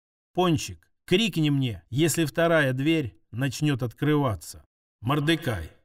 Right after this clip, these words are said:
"Эгей, я только что видел, как подошёл поезд, и из него выпрыгнули два обходчика. В поезде были и мобы, но магия не дала им выйти. И вы не выходите до пересадочной станции".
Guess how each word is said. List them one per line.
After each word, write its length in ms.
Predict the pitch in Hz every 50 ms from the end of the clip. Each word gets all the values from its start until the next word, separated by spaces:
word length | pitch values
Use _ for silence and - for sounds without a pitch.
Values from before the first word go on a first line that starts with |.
| _ _ _ _
"Эгей, 580 | - - - - 151 147 139 123 - - - - -
я 120 | 131 135
только 300 | 123 156 151 139 135 143
что 160 | 120 - -
видел, 340 | 147 143 151 160 147 135 131
как 200 | 107 123 131 113
подошёл 480 | - 127 131 135 135 127 - 147 143 117
поезд, 560 | - 147 165 160 131 110 - - - - -
и 180 | - 104 127 135
из 120 | 135 120
него 260 | 135 147 151 156 160 151
выпрыгнули 640 | 131 151 165 - - 127 131 127 127 131 127 127
два 260 | 120 120 131 139 135
обходчика. 840 | 131 117 - - - 147 135 110 - - - - - - - - _ _ _ _ _ _ _ _ _ _ _
В 40 |
поезде 420 | - 170 196 190 180 160 135 151 151
были 300 | 139 147 170 175 165 160
и 80 | 160
мобы, 400 | 147 147 160 175 156 117 104 101 - - - _ _ -
но 180 | 123 135 147 147
магия 600 | 156 175 180 175 147 139 143 139 120 104 95 - - -
не 140 | 117 135
дала 360 | 135 131 151 156 165 165 151 139
им 180 | 127 123 123
выйти. 380 | 127 147 143 117 92 - - - - _ _ _ _ _ _ _ _ _ _ -
И 120 | 139 175
вы 200 | 208 220 233 220
не 100 | 196 165
выходите 560 | 156 156 131 - 160 151 151 165 180 139 139 127
до 120 | 127 127
пересадочной 840 | 113 135 143 147 151 127 - 165 147 127 127 113 - 135 131 131 120
станции". 560 | - - - 147 135 113 107 - - 107